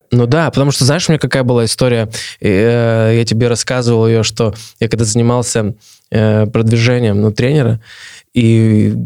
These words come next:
ему прилетала обратка, что, «Слушай, ты такой классный, ты такой классный, типа, весь, и, типа, вообще ты бесишь. <laughs> Не хочется тебя смотреть, и тебя пролистываю», потому что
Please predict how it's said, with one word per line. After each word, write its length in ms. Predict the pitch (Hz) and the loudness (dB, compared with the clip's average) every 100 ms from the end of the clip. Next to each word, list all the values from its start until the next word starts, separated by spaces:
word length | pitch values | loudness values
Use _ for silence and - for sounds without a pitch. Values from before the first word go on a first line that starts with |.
| - 113 | -8 -2
ему 200 | 113 110 | 0 2
прилетала 440 | 110 110 113 110 | 0 0 0 0
обратка, 340 | 104 113 113 | 0 0 0
что, 200 | 107 - 110 | -2 0 -2
«Слушай, 240 | 120 - | -2 -4
ты 60 | 120 | -2
такой 220 | 120 135 | -2 -2
классный, 340 | 147 156 151 | 0 -2 -2
ты 80 | 160 | -2
такой 200 | 143 165 | 0 0
классный, 480 | 165 180 190 - 151 | 0 0 0 -2 -2
типа, 220 | 131 117 | 0 0
весь, 380 | 117 117 107 - | 0 2 0 0
и, 80 | 117 | 0
типа, 260 | 123 131 | 0 0
вообще 300 | 120 131 135 | 0 0 0
ты 100 | 113 113 | 0 0
бесишь. 500 | 120 120 104 - - | 0 0 -4 -6 -4
<laughs> 640 | - 285 - 277 294 269 | -2 -2 -2 -2 0 2
Не 120 | 202 208 | 2 2
хочется 360 | 247 - 214 | 0 0 -2
тебя 180 | 180 185 | 0 -2
смотреть, 440 | - 180 175 170 | 2 2 2 0
и 80 | 120 | 0
тебя 140 | 120 110 | 0 -2
пролистываю», 680 | 117 117 120 - 107 104 | 0 0 0 -2 0 0
потому 240 | 95 117 110 | 0 -2 -2
что 240 | - | -2